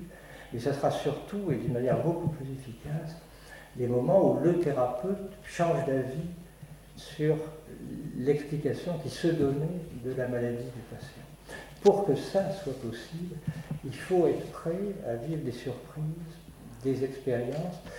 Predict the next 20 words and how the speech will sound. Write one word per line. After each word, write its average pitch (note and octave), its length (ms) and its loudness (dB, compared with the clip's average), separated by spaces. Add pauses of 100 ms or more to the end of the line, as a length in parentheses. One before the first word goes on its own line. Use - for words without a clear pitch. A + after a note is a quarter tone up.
(400)
et B2+ 100 0
c'est C3 360 -2
là C3+ 400 4
que C#3 140 0
je C3 60 -2
vais A#2+ 120 -2
conclure B2+ 400 -2
sur B2 160 -2
une C3 200 0
note C#3+ 420 -2
extrêmement B2 800 -4
pessimiste C3+ 720 0 (200)
sur - 340 -12
notre A#2 240 -4
avenir, D#3+ 360 0 (120)
c'est - 240 -10
que, E3 140 0 (1040)
euh, - 840 -8
ça C3+ 280 4
implique F3+ 560 0